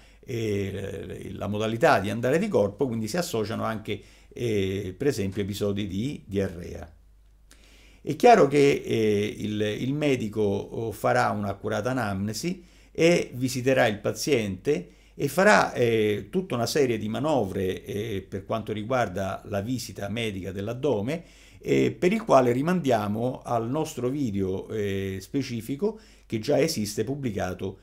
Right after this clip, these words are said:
su questo canale. Naturalmente il medico dovrà anche saper differenziare, eh, le, ehm, situazioni assai più gravi come subocclusioni o occlusioni conseguente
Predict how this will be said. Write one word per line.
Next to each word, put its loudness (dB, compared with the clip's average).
su -6
questo -4
canale. -8
Naturalmente 4
il 6
medico 2
dovrà 0
anche -2
saper 4
differenziare, -2
eh, -2
le, -6
ehm, -8
situazioni -4
assai 0
più -10
gravi 2
come -2
subocclusioni -2
o 4
occlusioni -2
conseguente 0